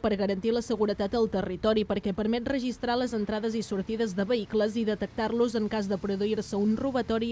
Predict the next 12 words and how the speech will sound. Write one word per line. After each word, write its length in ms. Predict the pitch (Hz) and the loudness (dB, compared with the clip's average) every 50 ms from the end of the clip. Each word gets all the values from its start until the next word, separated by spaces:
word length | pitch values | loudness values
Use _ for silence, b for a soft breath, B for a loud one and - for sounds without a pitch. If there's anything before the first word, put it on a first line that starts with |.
| 226 214 | 2 2
o 60 | 202 208 | 2 2
altres 380 | 226 240 233 - 269 254 208 | 2 0 -2 -4 -6 -4 -2
incidències. 1040 | 233 220 220 214 - 233 208 175 170 135 160 156 - - 185 170 170 151 - - - - - - | -2 -2 -2 -2 -2 -6 -6 -6 -6 -8 -8 -10 -8 -6 -6 -6 -6 -8 -12 -14 -18 -10 0 2
Els 200 | 208 208 196 185 214 | 4 4 4 4 6
Mossos 380 | 214 208 202 - 233 233 214 220 | 6 6 4 4 0 0 2 2
avalen 400 | 208 208 208 196 208 202 220 220 | 4 4 4 4 4 4 4 4
la 100 | 214 202 | 4 4
proposta 540 | 185 202 185 170 - 220 226 220 - 226 208 | 4 0 0 2 2 2 2 2 0 -2 -2
i 80 | 202 | 0
confien 480 | - 233 220 214 - 254 262 285 285 294 | 2 2 0 2 2 2 0 0 0 0
que 80 | 277 254 | -2 -2
es 100 | 214 | -2